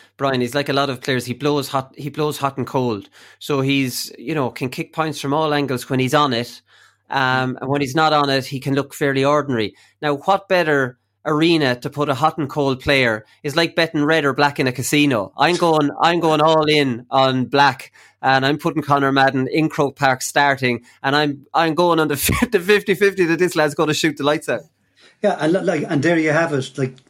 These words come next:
Speaker 2: Cavan are gonna need to hit seventy-five percent plus, you know, of attack to score ratio to, to win this game. Um, the other side of it too, like, they have, they have been in Division One, Cavan, so they have had experience
Speaker 1: Yeah.
Speaker 2: of playing Dublin, which will stand to them.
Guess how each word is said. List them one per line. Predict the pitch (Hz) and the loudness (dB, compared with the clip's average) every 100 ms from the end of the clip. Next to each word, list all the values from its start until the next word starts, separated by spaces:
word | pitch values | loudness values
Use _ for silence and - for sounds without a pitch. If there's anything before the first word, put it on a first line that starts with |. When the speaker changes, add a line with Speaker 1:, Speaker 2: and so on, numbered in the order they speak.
| - | -14
Speaker 2:
Cavan | - 151 156 151 | -4 -2 0 0
are | 135 | 0
gonna | 143 139 | 0 0
need | 143 135 | 0 0
to | 135 | -2
hit | 127 131 - - - | 0 -2 -6 -18 -18
seventy-five | - - 147 131 135 135 143 139 135 | -8 -4 -2 -2 -4 -2 -2 -2 -4
percent | 123 - 131 107 | -4 -2 -2 -2
plus, | - 139 131 - - - _ | -2 -2 -2 -8 -14 -20 _
you | - | -2
know, | 131 117 | -2 -2
of | 113 | -8
attack | - 113 - | -6 -6 -6
to | - | -8
score | 123 - 139 139 123 | -6 -2 0 0 0
ratio | 127 139 135 139 127 | -2 -2 -2 -4 -4
to, | - 123 | -4 -6
to | - | -4
win | 120 139 | -2 0
this | 143 131 | 0 -2
game. | - 127 117 104 _ _ _ - | -4 -4 -4 -10 _ _ _ -8
Um, | 120 117 113 - - | -6 -4 -8 -14 -4
the | 277 | -2
other | 254 | 0
side | - 208 | 2 2
of | 175 | 0
it | - | 0
too, | 196 175 - - _ - | 0 0 -4 -16 _ -6
like, | 147 175 | -4 -2
they | 175 | 0
have, | 240 277 - | 0 -2 -2
they | 202 | 0
have | 220 262 | 0 0
been | 214 | 0
in | 185 160 | 2 0
Division | 160 170 156 | -2 -2 0
One, | 160 185 175 | 0 0 0
Cavan, | 160 151 135 131 | -2 -2 0 -2
so | 151 | -2
they | 151 | -2
have | 156 214 | 0 0
had | 180 180 | 0 -4
experience | 143 - 180 170 151 139 | -6 -4 -2 0 -2 0
Speaker 1:
Yeah. | 143 151 180 - _ 156 | -2 -2 -8 -10 _ -8
Speaker 2:
of | 135 | -6
playing | 156 175 165 | -4 -2 -2
Dublin, | 147 147 131 135 | 0 -2 0 0
which | 131 139 | 0 -4
will | 175 165 | -4 -4
stand | 135 160 160 160 | -2 -2 -2 -2
to | 151 | -4
them. | 127 117 | -4 -4